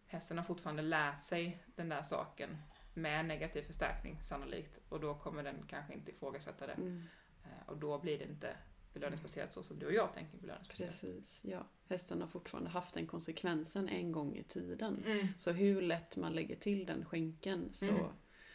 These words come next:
Speaker 2: kan vi inte veta.
Speaker 1: Nej.
Speaker 2: Förmodligen inte.
Speaker 1: Nej.
Speaker 2: Mm.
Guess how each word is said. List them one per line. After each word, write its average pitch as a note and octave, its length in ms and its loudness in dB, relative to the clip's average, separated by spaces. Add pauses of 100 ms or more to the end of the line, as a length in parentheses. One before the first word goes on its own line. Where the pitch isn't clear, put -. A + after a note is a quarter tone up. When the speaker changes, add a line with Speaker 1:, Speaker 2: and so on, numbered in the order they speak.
(240)
Speaker 2:
kan F3 240 2
vi E3 80 6
inte D#3+ 240 2
veta. - 400 -2 (200)
Speaker 1:
Nej. F#3+ 240 4 (300)
Speaker 2:
Förmodligen D#3 500 2
inte. D#3 380 -2 (120)
Speaker 1:
Nej. E3+ 220 2 (260)
Speaker 2:
Mm. E3 220 -4